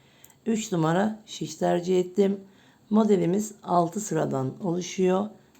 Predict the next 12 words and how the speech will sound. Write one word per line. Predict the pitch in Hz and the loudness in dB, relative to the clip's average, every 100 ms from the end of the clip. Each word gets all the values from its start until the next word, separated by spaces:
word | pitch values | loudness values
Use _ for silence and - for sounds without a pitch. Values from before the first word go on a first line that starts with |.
| _ - | _ 0
İlmek | 208 180 165 160 | 0 2 0 -4
sayılarımız | - 196 202 196 196 190 202 214 - _ _ _ - | -2 2 4 4 4 2 2 0 -8 _ _ _ 0
dört, | 196 180 196 - - _ _ 196 | 4 4 2 -6 -20 _ _ 2
dört | 175 170 165 - _ | 4 2 -2 -16 _
katları | - 180 180 190 185 202 214 - _ _ - | -2 -2 -2 -2 0 2 0 -4 _ _ -2
artı | 190 185 220 202 | 0 0 0 0
bir | 196 - | 0 0
tane | 160 156 170 | -2 0 0
de | 208 208 - _ - | 0 -2 -14 _ -8
ilmek | 190 170 160 175 - - | -2 0 0 -2 -6 -12
atacağız. | 185 - 147 135 135 - - _ _ _ - | -10 -10 -8 -6 -8 -10 -20 _ _ _ 0
Dilerseniz | 190 185 175 175 165 220 - | 4 4 2 -2 -2 -2 -4